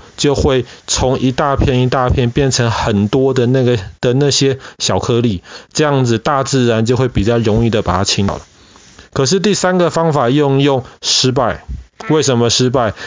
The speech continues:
因为那个像是清洁剂的东西太毒了，所以他们发现确实它很有效的可以让油跟水合在一起变成很小很小的那些油颗粒。可是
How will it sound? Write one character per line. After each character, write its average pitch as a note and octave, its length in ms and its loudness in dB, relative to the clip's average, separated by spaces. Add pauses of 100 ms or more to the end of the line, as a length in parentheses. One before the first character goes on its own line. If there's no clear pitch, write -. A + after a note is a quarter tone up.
(160)
因 D#3 180 0
为 E3 140 2
那 E3 240 2
个 C3+ 160 0
像 C#3+ 260 0
是 C#3 120 0
清 C#3+ 240 0
洁 B2+ 160 2
剂 C3 160 0
的 A#2+ 100 2
东 A#2+ 220 0
西 A#2 200 0
太 B2 440 0
毒 F2+ 360 -2
了， F2 200 -4 (640)
所 D#3 140 0
以 D3 40 2
他 D3+ 160 0
们 D#3 160 2
发 D#3 220 0
现 C#3 200 2
确 D#3 280 0
实 B2+ 180 0
它 C#3+ 160 -2
很 C#3 240 0
有 A2+ 200 2
效 A#2+ 280 0
的 G2+ 160 2
可 B2 180 -2
以 A2+ 180 2
让 A#2 280 0
油 G#2 340 2 (520)
跟 C3+ 200 0
水 G#2 280 0
合 A2+ 200 0
在 A#2+ 260 0
一 A2+ 40 0
起 G2+ 160 0
变 A#2+ 240 0
成 A2+ 160 0
很 A#2 240 0
小 A#2 240 0
很 A2+ 220 0
小 G2 240 0
的 G2 140 0
那 A#2 140 2
些 A2+ 220 0
油 F#2+ 200 0
颗 G#2+ 200 0
粒。 G#2 220 0 (460)
可 C3 180 -2
是 D#3 280 0